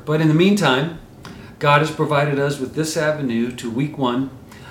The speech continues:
of our study in the book of Proverbs. Uh, I'm personally really excited about the potential that we have before us in this new series. Over the next few months, we'll be walking through the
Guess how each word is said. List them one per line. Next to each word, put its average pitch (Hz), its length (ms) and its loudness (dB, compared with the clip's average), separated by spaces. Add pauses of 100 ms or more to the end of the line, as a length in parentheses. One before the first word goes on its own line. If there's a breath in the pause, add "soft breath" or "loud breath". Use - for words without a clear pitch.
(140 loud breath)
of 123 140 -4
our 127 80 -2
study 120 480 0
in 113 80 -2
the 117 40 0
book 117 220 -4
of - 80 -12
Proverbs. 107 800 -6 (400 loud breath)
Uh, - 160 -10
I'm 147 420 2 (100)
personally 156 480 2
really 135 380 2
excited 135 600 0
about 113 320 -6
the 110 80 -12
potential 127 460 -6
that 123 160 -4
we 131 160 0
have 127 260 -4
before 120 520 -4
us 120 240 -10
in 120 160 -4
this 117 260 -6
new 123 140 -4
series. 117 600 -4 (400 loud breath)
Over 151 160 2
the 147 100 4
next 156 340 2
few 151 240 0
months, 147 500 4
we'll 135 180 2
be 127 120 0
walking 147 580 0
through 139 200 -6
the 123 260 -4